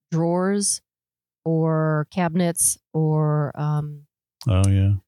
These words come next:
Speaker 1: Oh, and I don't like the new closets.
Speaker 2: Yeah, the closet setup's not great.
Speaker 1: Um, so the way the old closets were, you had doors that you open like a normal closet. You had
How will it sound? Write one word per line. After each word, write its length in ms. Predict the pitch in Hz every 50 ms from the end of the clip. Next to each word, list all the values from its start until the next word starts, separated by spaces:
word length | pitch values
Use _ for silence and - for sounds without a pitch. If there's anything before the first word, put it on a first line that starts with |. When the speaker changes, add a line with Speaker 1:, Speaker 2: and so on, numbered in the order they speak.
| _ _ -
Speaker 1:
Oh, 280 | 220 240 240 233 226 135
and 100 | 208 220
I 120 | 214 214
don't 380 | 180 - 202 190 190 262 - -
like 220 | 226 208 202 -
the 80 | - 208
new 140 | 196 196
closets. 500 | - - - - 226 269 330 269 190 - -
Speaker 2:
Yeah, 160 | 131 117 107
the 120 | 101 104 101
closet 480 | - - 131 131 123 113 101 104 92 - _ _ _ _
setup's 600 | - - - - 101 92 90 82 - - - - -
not 200 | 98 90 90 87
great. 360 | - 87 85 82 82 82 - _ _ _ _ 175
Speaker 1:
Um, 300 | 185 185 180 175 180 - _ _ _ -
so 300 | - - - - 233 220
the 100 | 220 214
way 220 | 208 226 233 262
the 200 | 233 233 202 180 _ _ -
old 220 | 165 170 180 190 -
closets 440 | - 240 233 240 233 269 240 - 285
were, 280 | 269 277 277 277 294
you 220 | 262 - 208 208 208
had 220 | 208 202 190 170
doors 340 | 160 190 165 165 175 185 -
that 120 | - 214
you 120 | - 269 -
open 420 | - 170 147 - - 160 175 202
like 200 | 180 147 156 -
a 20 | 165
normal 300 | 156 147 151 156 175 185
closet. 420 | - - 180 151 147 147 165 -
You 100 | - 180
had 200 | 170 165 156 147